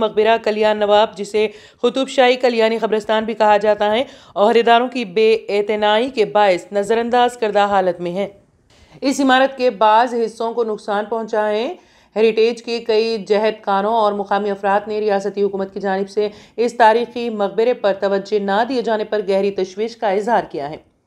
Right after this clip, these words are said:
चार एकड़ पर वाक़ इस मकबरे को फिल वक्त कई चैलेंजेस का सामना है। इसकी तकरीबन पचास फीसद खाली अराजी पर कब्जे हो गए हैं और इस इमारत की तामीराती खूबसूरती बतदरीज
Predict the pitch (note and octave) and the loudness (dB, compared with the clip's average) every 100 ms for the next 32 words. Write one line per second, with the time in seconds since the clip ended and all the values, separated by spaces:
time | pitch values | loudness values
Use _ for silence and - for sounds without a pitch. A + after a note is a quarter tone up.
0 | _ _ _ - A#3 B3 B3 A3 A#3 A#3 | _ _ _ 2 6 6 4 0 -2 0
1 | A3+ G#3+ G#3 A3 G#3+ G#3+ G3 F#3+ G#3+ A3 | 0 0 0 0 -2 -2 -4 0 0 2
2 | G#3+ G#3+ A#3+ A#3 G3+ G#3+ G#3+ G3+ G#3 G#3+ | 0 0 0 0 2 2 0 -6 -2 -2
3 | A3 A3 F#3+ G3 G3+ A3+ G#3+ G#3 G3+ E3 | -2 0 0 0 -2 -4 -4 -4 -6 -4
4 | D#3 F3+ - _ _ _ _ _ - B3+ | -6 -6 -10 _ _ _ _ _ -4 -2
5 | C#4+ A3+ B3 C4 B3 C4+ A#3+ B3 A#3 C4 | 2 2 2 2 -2 0 0 4 4 2
6 | B3+ A#3 A#3 A#3 A3+ G#3+ - G3+ G#3 G#3 | -4 -6 -4 -2 0 0 0 0 2 0
7 | G#3+ G#3+ G#3+ G#3 F#3 G3+ A#3+ G#3 A3 A3 | -2 -4 -4 -2 -2 2 2 2 0 -2
8 | G#3+ C#4+ - _ - A3+ B3+ C4 A3+ A3 | -4 -6 -8 _ 0 0 0 -2 0 2
9 | A3+ A#3 A3 G3+ G#3 G#3+ A3 G#3+ A3+ A3 | 0 -2 -2 0 0 -2 -2 -4 -4 -4
10 | - A3 A3+ G#3 G3+ G#3 G3+ A#3 A3+ | -4 -4 -2 -2 0 0 0 -2 -4